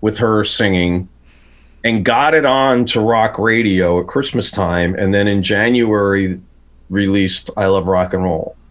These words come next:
And it was like a tool to get her name to a whole shitload of stations that were not rock ones, along with the rock ones. And it just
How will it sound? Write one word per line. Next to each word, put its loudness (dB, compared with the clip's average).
And 0
it 2
was -4
like 0
a 0
tool 2
to 2
get -2
her 0
name 0
to -2
a -4
whole -4
shitload -2
of -2
stations -4
that -2
were 0
not 0
rock 0
ones, -2
along 0
with -2
the 0
rock 0
ones. -2
And -2
it 0
just -4